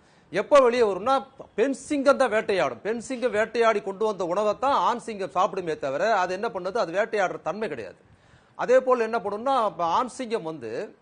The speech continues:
தண்ணி, அவர் என்னன்னா, வெளியில வந்தா தண்ணி காட்டும்னு சொல்றாரு. தனியா வந்து தண்ணி காட்டும்னு. ஆண் சிங்கம் தனியா வந்து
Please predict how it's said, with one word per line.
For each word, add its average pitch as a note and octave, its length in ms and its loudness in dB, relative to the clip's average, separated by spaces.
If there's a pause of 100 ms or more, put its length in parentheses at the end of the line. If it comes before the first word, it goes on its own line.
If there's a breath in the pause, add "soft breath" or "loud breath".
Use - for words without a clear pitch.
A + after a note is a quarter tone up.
(960 soft breath)
தண்ணி, A#3 220 2
அவர் G#3+ 200 4
என்னன்னா, A#3+ 360 0
வெளியில A3+ 340 0
வந்தா G3+ 220 -2
தண்ணி A3+ 360 0
காட்டும்னு G3 480 0
சொல்றாரு. D#3+ 360 -2 (140)
தனியா A3+ 360 2
வந்து F#3+ 200 -4
தண்ணி F3+ 220 -2
காட்டும்னு. D3+ 380 -4
ஆண் G#3 220 -2
சிங்கம் A3+ 300 -8
தனியா A3+ 300 0
வந்து G3+ 160 -6